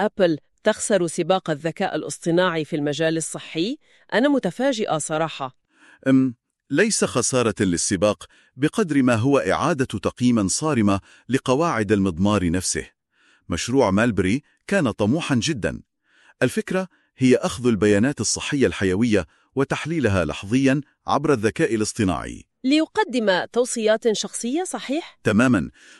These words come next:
Speaker 2: توصيات مثل: "توقف عن التمرين الآن، نبضك غير منتظم وتحتاج للراحة." لكن آبل أدركت فجوة خطيرة هنا. ماذا لو كانت البيانات التي يبنى عليها هذا التحليل المستمر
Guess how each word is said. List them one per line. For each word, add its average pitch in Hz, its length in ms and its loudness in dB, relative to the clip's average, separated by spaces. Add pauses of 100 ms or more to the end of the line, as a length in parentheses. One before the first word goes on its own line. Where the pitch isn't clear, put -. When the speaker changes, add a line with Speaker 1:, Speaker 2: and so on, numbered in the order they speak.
Speaker 2:
توصيات 208 500 2
مثل: 147 380 0 (280)
"توقف 202 460 2
عن 123 120 4
التمرين 104 420 0
الآن، 127 420 0 (220)
نبضك 123 380 0
غير 120 500 2
منتظم 135 520 0
وتحتاج 131 500 0
للراحة." 87 580 0 (420)
لكن 101 320 2
آبل 110 480 -2 (120)
أدركت 139 420 0
فجوة 120 440 -2
خطيرة 117 440 -4
هنا. 73 280 -4 (520)
ماذا 180 220 2
لو 104 120 4
كانت 123 340 0
البيانات 104 460 2
التي 98 300 -2
يبنى 127 300 0
عليها 98 400 2
هذا 101 240 0
التحليل 101 420 -4
المستمر 98 520 0